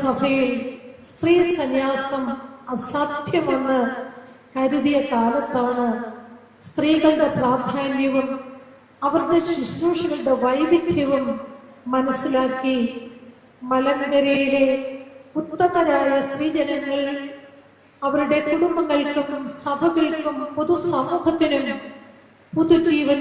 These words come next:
പകരുന്നതിന് മലങ്കരയിൽ സ്ത്രീ സന്യാസ വൃത്തിക്ക് ഫാദർ പി ടി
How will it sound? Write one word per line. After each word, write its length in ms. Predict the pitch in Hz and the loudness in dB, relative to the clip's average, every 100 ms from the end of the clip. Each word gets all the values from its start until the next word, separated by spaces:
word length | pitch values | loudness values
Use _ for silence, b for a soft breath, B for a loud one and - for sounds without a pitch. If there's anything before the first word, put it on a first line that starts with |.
| 277 | 0
പകരുന്നതിന് 800 | 277 247 277 285 269 262 262 254 254 254 - - - - - _ - 262 | 0 2 2 0 2 4 4 2 -2 -6 -12 -18 -20 -20 -20 _ -4 0
മലങ്കരയിൽ 680 | 269 277 277 285 285 269 269 269 - | 2 2 0 -2 -2 -2 -4 -6 -10
സ്ത്രീ 220 | - 311 330 330 | 0 2 2 2
സന്യാസ 560 | 269 262 294 320 311 320 320 | -2 -2 0 0 0 0 0
വൃത്തിക്ക് 520 | 269 - 277 - 277 262 277 262 - - - - | -2 -4 -6 -4 -2 0 -2 -8 -14 -18 -20 -4
ഫാദർ 360 | 269 262 262 254 - - | 0 2 4 2 0 -4
പി 80 | 302 302 | -4 -2
ടി 100 | 302 | 0